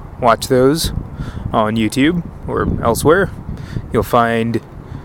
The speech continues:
there's a lot of jockeying for position, and when the right position is found, one person will completely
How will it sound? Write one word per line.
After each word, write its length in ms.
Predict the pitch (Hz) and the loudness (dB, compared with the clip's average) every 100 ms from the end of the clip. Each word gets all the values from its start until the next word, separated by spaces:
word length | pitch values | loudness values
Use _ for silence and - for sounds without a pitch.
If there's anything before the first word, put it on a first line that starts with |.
| - - - | -12 -12 -8
there's 580 | 123 117 113 113 110 - - - - - - - - - - | 2 4 4 2 -2 -6 -8 -16 -16 -14 -14 -16 -16 -6 4
a 40 | |
lot 200 | 131 120 | 6 6
of 280 | 113 98 104 - - | 4 -2 -12 -16 -2
jockeying 600 | 123 120 113 131 127 185 | 6 6 6 2 0 0
for 280 | - - 139 | -4 -2 0
position, 760 | 127 113 143 - 185 - - - - - - | 2 4 4 4 2 0 -4 -8 -10 -6 0
and 200 | 131 135 | 4 6
when 160 | 170 | 6
the 100 | 160 | 6
right 220 | 127 127 | 6 6
position 480 | 135 113 127 - 123 | 2 4 2 2 0
is 240 | 135 120 151 | 0 0 4
found, 460 | 208 202 185 180 - - - - - - - | 6 6 4 0 -4 -8 -4 -4 -2 -2 2
one 340 | 135 131 123 | 6 6 4
person 920 | 120 131 117 - 123 113 110 - - - | 2 2 2 2 2 2 0 0 -2 4
will 540 | 123 120 113 104 107 - - - - - | 4 6 4 0 -4 -10 -12 -14 -14 -12
completely 720 | - 143 - 190 220 135 113 | 0 2 6 4 6 4 4